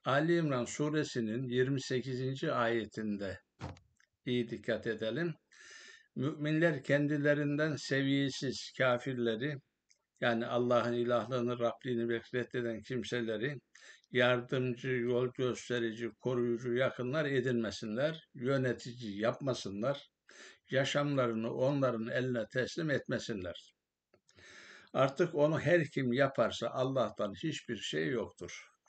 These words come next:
Çok büyük bir suç işlenmiş olur diyor Cenab-ı Hak. Ancak onlardan bir korunma, yani takiye yaparak korunmanız başkadır demiş. Burada istisna yapılmış.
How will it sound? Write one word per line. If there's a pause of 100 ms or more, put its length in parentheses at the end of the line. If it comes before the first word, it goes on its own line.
Çok
büyük
bir
suç
işlenmiş
olur (300)
diyor
Cenab-ı
Hak. (640)
Ancak (440)
onlardan
bir (100)
korunma, (460)
yani (140)
takiye
yaparak (120)
korunmanız
başkadır (280)
demiş. (760)
Burada
istisna
yapılmış.